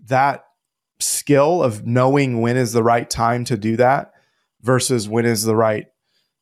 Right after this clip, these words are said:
time to just move forward. Yeah. So you don't get that analysis par-, paralysis is something that I, I think has gotta be the toughest job of a C E O.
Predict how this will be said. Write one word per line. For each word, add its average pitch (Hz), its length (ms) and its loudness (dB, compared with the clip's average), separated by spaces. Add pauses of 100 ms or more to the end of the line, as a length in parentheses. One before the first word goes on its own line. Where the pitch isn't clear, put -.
(120)
time 110 340 0
to 107 240 -6
just 110 320 -12 (360)
move 120 340 2
forward. 117 440 0
Yeah. 110 200 0
So - 140 -4
you 113 80 0
don't 113 200 -2
get 113 140 -2
that 110 120 0
analysis 110 440 -4
par-, - 380 -10
paralysis 117 600 -2
is 131 120 -2
something 113 360 -4
that 107 220 -6 (1120)
I, 120 180 0
I 131 140 0
think 127 240 -2
has 104 140 0
gotta 117 220 0
be 110 120 -2
the 101 100 -2
toughest 107 440 -6
job 104 260 -2
of 107 160 -10
a 104 40 -10
C 113 280 -6
E 107 80 -6
O. 110 260 -10